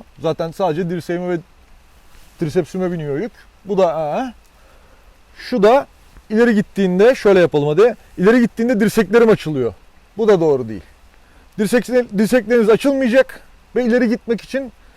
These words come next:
direnç göstereceksiniz. Doğru açı bu. Yani bench press açısı diyeyim. Ne diyeyim? Doğru bir bench press açısı. Spor salonuna gidiyorsanız anlarsınız oradan falan. Hikaye bu.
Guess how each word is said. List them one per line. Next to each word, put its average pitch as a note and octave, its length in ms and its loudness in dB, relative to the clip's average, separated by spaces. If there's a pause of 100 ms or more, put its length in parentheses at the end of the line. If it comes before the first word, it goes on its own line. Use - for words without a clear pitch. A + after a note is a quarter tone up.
(960)
direnç A#3 280 4
göstereceksiniz. C3 880 -4
Doğru G3 240 2
açı F3 300 -2
bu. A2+ 100 -2 (680)
Yani A#3+ 320 2
bench B3+ 240 0
press F#3 260 -8
açısı C3 380 -14
diyeyim. G2+ 220 -12
Ne G#3 160 0
diyeyim? D3 240 -8
Doğru G3+ 340 4
bir G#3+ 200 -2
bench A3+ 220 0
press F3 240 -6
açısı. C#3+ 360 -14
Spor E3+ 240 -6
salonuna D#3+ 300 -8
gidiyorsanız E3+ 520 -8
anlarsınız D#3 580 -6
oradan C#3 260 -6
falan. D3 280 -4
Hikaye G#3 400 4
bu. D#3 120 2